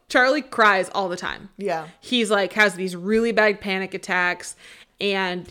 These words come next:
Speaker 1: he doesn't cry, like, at all in this entire movie.
Speaker 2: Which I didn't appreciate because, like, I feel like you kinda lose the intensity or, like, the, the realness of, like, what he's
Speaker 1: Mm-hmm.
Speaker 2: going through.
Speaker 1: And the fragility of it.
Speaker 2: Yeah, totally.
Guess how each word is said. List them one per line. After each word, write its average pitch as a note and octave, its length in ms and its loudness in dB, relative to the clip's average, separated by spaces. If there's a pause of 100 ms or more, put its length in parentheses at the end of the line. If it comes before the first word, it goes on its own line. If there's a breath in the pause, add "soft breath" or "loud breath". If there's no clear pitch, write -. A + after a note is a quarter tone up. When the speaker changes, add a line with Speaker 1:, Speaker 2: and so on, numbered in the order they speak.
(120)
Speaker 1:
he A3 160 0
doesn't B3+ 240 4
cry, A3 240 4
like, F#3+ 280 0
at F#3 120 0
all F#3 340 0
in F3+ 120 -8
this F3+ 160 -10
entire F#3 300 -4
movie. F#3 340 -6
Speaker 2:
Which - 340 -6
I B3 100 2
didn't E4 420 -4
appreciate G#3 760 -6 (240)
because, G3 680 -4
like, E3 260 -6 (540)
I A3 60 -10
feel D#4 140 0
like - 140 2
you C4 60 -12
kinda D4+ 220 0
lose G#3+ 640 -2
the F3 400 -6
intensity F#3+ 640 -6
or, F3+ 200 2
like, D#3+ 300 -6
the, D#3 320 -2
the D3+ 80 -4
realness G3+ 760 -8 (100)
of, A3 100 -8
like, G#3+ 200 0
what - 100 2
he's E3+ 120 -6
Speaker 1:
Mm-hmm. E3+ 80 -10
Speaker 2:
going B3+ 260 -4
through. C#4 140 -8
Speaker 1:
And A3 140 2
the G#3+ 160 2 (240 loud breath)
fragility F#3+ 640 0
of A#2+ 160 -6
it. G2+ 160 -8
Speaker 2:
Yeah, A#3 480 0 (140)
totally. F#3+ 580 -2